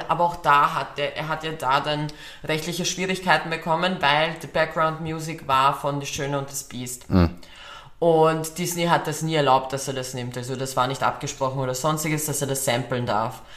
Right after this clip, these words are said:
Speaker 1: So, bei Monrose habe ich keine Ahnung, ob er das überhaupt samplen darf oder nicht, aber ich weiß nicht. Als gestandener Deutschrapper, der glaubt, dass er jeden irgendwie ficken könnte von der Seite, wenn er will,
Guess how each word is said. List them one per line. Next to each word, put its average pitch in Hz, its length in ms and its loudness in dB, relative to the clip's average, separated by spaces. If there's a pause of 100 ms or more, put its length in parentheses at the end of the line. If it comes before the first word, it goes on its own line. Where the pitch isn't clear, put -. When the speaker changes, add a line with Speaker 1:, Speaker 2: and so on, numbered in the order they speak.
(160)
Speaker 1:
So, 147 220 0
bei 156 180 4
Monrose 185 520 4
habe 165 100 -2
ich 175 140 -8
keine 170 400 6
Ahnung, 156 240 4
ob 143 140 0
er 147 40 0
das 143 160 -2
überhaupt 147 300 0
samplen 151 340 -2
darf 147 220 0
oder 147 120 -2
nicht, 160 300 -4
aber 147 80 0
ich 147 180 -6
weiß 139 260 4
nicht. 139 140 -6
Als 139 200 -4
gestandener 170 720 0 (140)
Deutschrapper, 131 800 2
der 147 180 0
glaubt, 143 360 2
dass 147 160 -2
er 160 60 -2
jeden 143 360 -4
irgendwie 143 340 -4
ficken - 420 -4
könnte 131 320 -2
von 135 140 -2
der 127 80 -2
Seite, 113 340 0
wenn 120 120 -2
er 120 120 -2
will, 131 240 0